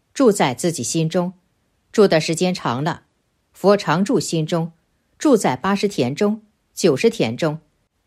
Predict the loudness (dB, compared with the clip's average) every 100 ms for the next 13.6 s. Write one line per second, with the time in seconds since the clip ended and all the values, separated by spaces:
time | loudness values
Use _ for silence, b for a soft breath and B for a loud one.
0 | _ -4 2 4 6 4 4 0 0 -2
1 | -4 -2 2 4 2 0 2 0 0 -2
2 | -6 _ _ _ _ _ 2 4 2 0
3 | 0 -2 -4 -12 _ _ 0 2 2 2
4 | -2 -2 -4 _ _ _ _ 0 4 2
5 | 2 0 0 0 -2 -4 _ _ _ 0
6 | 2 2 2 -4 -4 -6 -6 _ _ _
7 | _ _ _ _ 2 4 4 2 2 -2
8 | -4 -8 _ _ _ _ _ 2 4 4
9 | 2 -2 -2 -2 -8 _ _ 0 2 0
10 | 2 2 2 0 -2 -2 -6 -8 _ _
11 | _ 2 2 2 -2 -2 0 -2 -2 -4
12 | -6 _ _ _ _ _ _ 2 4 4
13 | 0 2 0 0 -4 -6